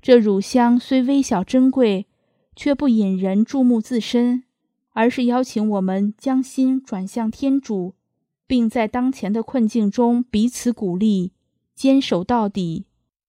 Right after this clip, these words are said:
愿从我们心灵的香炉中升起赞颂、祝福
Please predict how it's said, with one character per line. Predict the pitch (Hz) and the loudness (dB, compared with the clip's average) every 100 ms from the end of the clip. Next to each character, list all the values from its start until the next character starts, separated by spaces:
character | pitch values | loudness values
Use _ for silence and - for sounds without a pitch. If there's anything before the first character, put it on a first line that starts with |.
| - | 0
愿 | 247 226 | 2 2
从 | - 226 | 2 2
我 | 220 | 2
们 | 202 208 | 2 -2
心 | - 254 | -2 0
灵 | 226 214 | 0 0
的 | 226 | -2
香 | - 240 | -2 -2
炉 | 233 208 | 0 -2
中 | 214 247 247 | -2 -2 -2
升 | 254 - 277 | -4 -4 -4
起 | - 185 | -4 -10
赞 | 190 254 208 | -6 -4 -4
颂、 | - 240 196 190 _ _ _ _ | -2 -2 -2 -6 _ _ _ _
祝 | 285 254 | -4 -4
福 | 214 - 202 214 | -4 -8 -6 -6